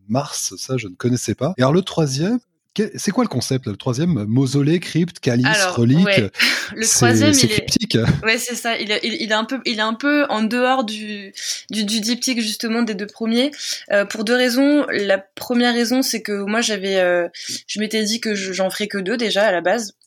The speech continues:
Speaker 2: Je, je voyais la fin du confinement arriver l'année dernière et je me suis dit que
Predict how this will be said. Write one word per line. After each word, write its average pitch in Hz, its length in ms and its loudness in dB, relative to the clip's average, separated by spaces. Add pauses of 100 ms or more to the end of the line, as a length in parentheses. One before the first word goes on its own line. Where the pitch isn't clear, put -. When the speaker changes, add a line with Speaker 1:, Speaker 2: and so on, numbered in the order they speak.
(220)
Speaker 2:
Je, 185 320 -6
je 180 80 -8
voyais 196 240 0
la 196 140 2
fin 220 160 -2
du 208 100 -4
confinement 208 540 -2
arriver 202 400 -2
l'année 196 200 2
dernière 208 380 2
et 190 80 0
je 185 100 -6
me 196 60 -4
suis 185 160 -6
dit 196 140 -8
que 185 340 -2